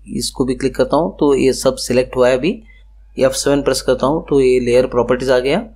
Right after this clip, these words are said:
अभी देखो इधर क्या है, क्रिएट न्यू फिल करके है, यहाँ पे आता हूँ। इसमें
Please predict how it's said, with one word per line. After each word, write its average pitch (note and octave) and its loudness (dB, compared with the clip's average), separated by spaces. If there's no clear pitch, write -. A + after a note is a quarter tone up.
अभी C#3 -4
देखो C#3+ 2
इधर C#3 2
क्या C3+ 0
है, D3 0
क्रिएट C3 0
न्यू C3+ 0
फिल B2+ 0
करके B2+ 0
है, D3+ 2
यहाँ B2+ -2
पे C3 0
आता B2 0
हूँ। D#3+ -2
इसमें E3+ -2